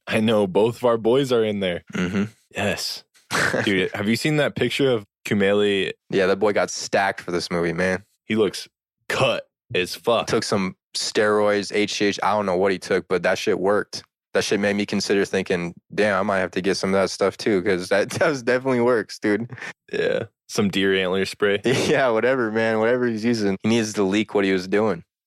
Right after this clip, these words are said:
Speaker 2: Says he was just eating good. I'm, I believe that, but also believe you had to be doing a little bit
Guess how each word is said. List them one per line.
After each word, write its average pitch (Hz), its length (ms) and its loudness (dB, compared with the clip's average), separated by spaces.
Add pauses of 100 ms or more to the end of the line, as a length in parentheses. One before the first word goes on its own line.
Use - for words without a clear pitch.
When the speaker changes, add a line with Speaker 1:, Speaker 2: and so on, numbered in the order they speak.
(120)
Speaker 2:
Says 143 260 0
he 123 60 2
was 113 100 -2
just 113 200 -2
eating 113 220 0
good. 110 300 2
I'm, 104 280 -2
I 151 140 2
believe 147 340 2
that, 160 220 2
but 123 100 4
also 139 320 2
believe 123 380 0
you 160 160 0
had 131 120 2
to 110 60 0
be 101 120 -2
doing 107 240 0
a 90 40 0
little 104 300 2
bit 95 320 0